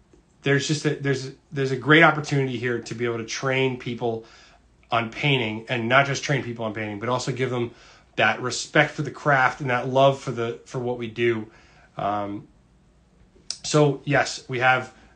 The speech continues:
R J M is booked in the November class. That's awesome. Congratulations. Uh, I can't wait to have these people out. Everyone who's come out, like, obviously it's all, we all love what we do and we're all trying to get better. So everyone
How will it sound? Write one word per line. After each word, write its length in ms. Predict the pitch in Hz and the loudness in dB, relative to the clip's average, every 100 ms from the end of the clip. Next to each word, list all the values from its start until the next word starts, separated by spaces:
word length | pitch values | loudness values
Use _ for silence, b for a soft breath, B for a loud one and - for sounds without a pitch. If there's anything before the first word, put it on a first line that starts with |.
| b | b
R 180 | 117 120 | -2 -2
J 160 | 123 139 | 0 2
M 360 | 151 139 110 - - | 4 2 0 -8 -10
is 320 | 117 113 107 | -6 -4 -6
booked 360 | - 113 113 - | -6 -8 -8 -12
in 140 | 110 | -10
the 60 | 113 | -8
November 360 | 117 127 127 | -6 -6 -8
class. 340 | 117 104 98 - | -10 -10 -10 -10
That's 240 | 107 - | -10 -8
awesome. 380 | 117 110 110 101 - | -4 -4 -6 -14 -16
Congratulations. 840 | 110 104 104 110 107 104 95 - b b b b b - | -12 -10 -10 -10 -12 -12 -18 -20 b b b b b -8
Uh, 160 | 101 | -6
I 60 | 113 | -6
can't 400 | - 131 117 117 | -10 -8 -8 -6
wait 240 | 117 113 107 | -6 -6 -6
to 80 | |
have 200 | 98 101 | -8 -8
these 100 | 98 | -8
people 300 | - 107 104 | -12 -12 -8
out. 240 | 101 95 - _ b b | -8 -8 -12 _ b b
Everyone 380 | 139 147 147 143 | 2 4 4 4
who's 120 | 135 | 0
come 240 | - 131 123 | 0 -2 2
out, 240 | 120 120 | 2 0
like, 240 | 117 113 - - | -4 -8 -10 4
obviously 400 | 147 147 143 123 | 6 6 2 -2
it's 120 | 117 | 0
all, 320 | 135 143 139 | 4 4 4
we 140 | 139 147 | 4 6
all 240 | 151 143 | 6 6
love 260 | 135 147 143 | 6 6 6
what 100 | 135 | 0
we 100 | 123 | 0
do 180 | 135 127 | 0 2
and 80 | |
we're 80 | 120 | 2
all 100 | 123 | 0
trying 180 | 123 131 | 0 -2
to 60 | 117 | -4
get 140 | 110 | -6
better. 320 | 110 104 95 - B B | -6 -8 -10 -16 B B
So 200 | - 147 | 2 6
everyone 340 | 147 160 156 | 6 6 4